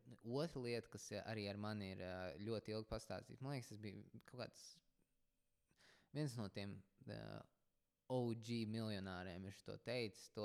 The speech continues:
ka, um, jebkuram cilvēkam vienmēr vajag mentoru un cilvēku, kur mentorot.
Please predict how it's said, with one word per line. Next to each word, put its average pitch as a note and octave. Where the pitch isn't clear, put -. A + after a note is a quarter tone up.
ka, -
um, F#2+
jebkuram A#2+
cilvēkam G#2
vienmēr G2+
vajag G2
mentoru E3+
un A2+
cilvēku, G#2+
kur G2+
mentorot. G2